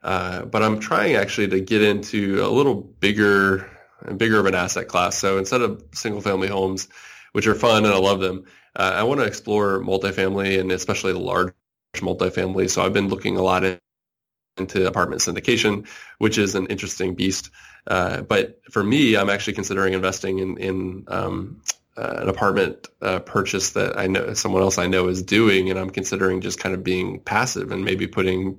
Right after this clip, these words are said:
twenty-five thousand dollars in uh, instead of having to buy, you know, a two hundred thousand dollar house, maybe I can test the waters with twenty-five thousand dollars. And that's the, that's my way of taking action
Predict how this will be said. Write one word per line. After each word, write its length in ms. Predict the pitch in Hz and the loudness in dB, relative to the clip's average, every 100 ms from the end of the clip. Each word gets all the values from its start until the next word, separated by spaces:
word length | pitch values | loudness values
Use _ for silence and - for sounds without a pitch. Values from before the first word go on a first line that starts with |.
| _ | _
twenty-five 480 | - 95 92 92 92 | -6 -2 0 0 -2
thousand 300 | 92 95 95 | -2 -2 -2
dollars 400 | 98 107 95 95 | 0 2 2 0
in 280 | 92 92 90 - - - - | -2 -6 -10 -18 -20 -20 -6
uh, 180 | 98 92 - | -2 -2 -4
instead 340 | 95 - 90 | -4 -2 -2
of 100 | 90 | -2
having 260 | 92 92 92 | -2 -2 -4
to 60 | |
buy, 520 | 87 95 92 92 95 - | -2 -2 -2 -4 -6 -12
you 120 | - 92 | -10 -6
know, 140 | 92 | -6
a 40 | |
two 180 | 92 92 | -4 -4
hundred 140 | 90 87 | -2 -2
thousand 240 | 90 90 | -4 -2
dollar 120 | 85 | -2
house, 360 | - 143 117 104 | 0 2 2 0
maybe 200 | 101 92 | -2 -2
I 60 | |
can 140 | - - | -6 -8
test 240 | 98 - | -8 -4
the 60 | 92 | -2
waters 340 | 92 95 90 | 0 -2 -4
with 100 | 92 | -8
twenty-five 380 | - 90 87 - | -6 -6 -4 -4
thousand 240 | 90 92 | -4 -2
dollars. 300 | 98 95 92 | 0 0 -2
And 80 | 90 | -2
that's 220 | 90 82 | -2 -4
the, 260 | - 90 87 - - - - | -4 -6 -6 -14 -20 -20 -6
that's 160 | 117 113 | -2 2
my 140 | 107 | 2
way 240 | 101 101 95 | 4 4 2
of 80 | |
taking 380 | 95 101 90 92 | 0 -6 -4 -2
action 720 | 101 107 - 104 95 95 90 | 0 0 -2 -6 -4 -6 -10